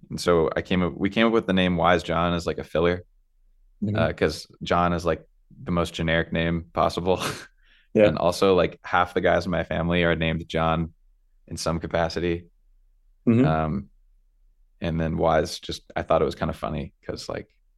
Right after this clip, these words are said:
Speaker 1: who's this guy think he is?
Speaker 2: <laughs>
Speaker 1: And that's, that's, that's the extremely <laughs> long story. That did
Speaker 2: Yeah.
Speaker 1: not need to be that long. Sorry.
Speaker 2: No, no, thank you for talking about that. It's, uh, like,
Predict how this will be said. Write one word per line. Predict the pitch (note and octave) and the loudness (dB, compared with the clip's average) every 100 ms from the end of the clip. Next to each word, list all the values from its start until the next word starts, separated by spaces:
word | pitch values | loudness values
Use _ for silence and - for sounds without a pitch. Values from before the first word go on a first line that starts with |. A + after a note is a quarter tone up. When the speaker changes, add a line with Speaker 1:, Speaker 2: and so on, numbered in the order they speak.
| _ _ _ | _ _ _
Speaker 1:
who's | A2 | -2
this | G#2 E2+ | -2 0
guy | D#2 | -2
think | E2 - | -2 -6
he | E2+ | -4
is? | - - - - _ _ _ _ _ _ - - - | -2 -2 -6 -16 _ _ _ _ _ _ -20 -6 2
Speaker 2:
<laughs> | |
Speaker 1:
And | D3+ D3+ G2 E2+ | 4 4 2 4
that's, | F#2 F#2 - | 2 2 -4
that's, | - A2 A2+ - | 2 4 4 -4
that's | - A#2 B2 | 0 2 2
the | D3 C3+ | 2 0
extremely | - - - A2+ A2+ F3 A#2+ | 0 -6 -4 -2 6 6 6
<laughs> | G2 - | 2 0
long | C#3 G#2 | 0 0
story. | - F2+ F2 D#2+ - | 2 2 2 -2 -4
That | F2+ G2 F2+ | -4 -4 0
did | A#2 | 4
Speaker 2:
Yeah. | D#3+ | 6
Speaker 1:
not | A#2+ - - - | 4 -2 -16 -8
need | F#2+ F#2 | -4 -4
to | |
be | F2 F2 | -4 -2
that | E2+ - | -2 -2
long. | E2+ E2+ E2+ _ _ | -4 -6 -8 _ _
Sorry. | - F2 F2 E2+ _ _ _ _ _ _ - | -2 0 0 -4 _ _ _ _ _ _ 4
Speaker 2:
No, | C3 F#3 B2 G#2 - | 8 8 6 2 0
no, | C3 A#2 | 2 4
thank | A#2 A2 | 2 -2
you | A#2 | 2
for | A2+ G#2+ G#2 - - _ _ _ _ _ _ _ - | 4 4 2 -2 -18 _ _ _ _ _ _ _ -8
talking | G3 F#3 | -6 -4
about | F3+ - - | -4 -2 0
that. | - - | 0 -4
It's, | - - - | -14 -12 0
uh, | A#2 G#2 G2 G2+ _ _ _ _ _ _ - | 4 6 6 0 _ _ _ _ _ _ 4
like, | G#2+ G#2+ - | 6 6 0